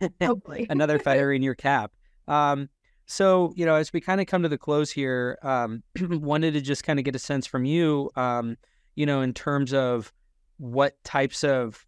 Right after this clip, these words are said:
Speaker 1: um, you, you had mentioned, you know, some of the work that you're doing from a public health standpoint, which I think is also really interesting in light of the Achieve study, you know, and,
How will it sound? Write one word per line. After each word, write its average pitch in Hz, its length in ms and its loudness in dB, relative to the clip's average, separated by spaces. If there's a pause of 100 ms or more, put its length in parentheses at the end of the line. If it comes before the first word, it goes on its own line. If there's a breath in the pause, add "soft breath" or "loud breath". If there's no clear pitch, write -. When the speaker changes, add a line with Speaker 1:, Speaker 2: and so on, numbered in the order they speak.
(120)
Speaker 1:
um, 113 540 -4 (380)
you, 147 200 0
you 151 140 0
had 147 140 2
mentioned, 147 720 0
you 143 160 -2
know, 120 360 -2 (140)
some - 260 0
of 143 60 4
the 131 80 2
work 127 300 0
that 139 120 -2
you're 135 120 -2
doing 123 400 0
from 120 420 0
a 131 60 -10
public 131 320 -2
health 147 260 0
standpoint, 107 680 -4
which 143 160 -6
I 127 80 2
think 127 220 -2
is 123 80 -2
also 131 260 2
really 127 280 0
interesting 123 500 -2 (360)
in 131 180 -2
light 131 220 2
of 120 140 -2
the 123 140 -2
Achieve 131 460 -4 (260)
study, 127 800 -2 (240)
you 135 100 -4
know, 127 260 0
and, 131 180 -2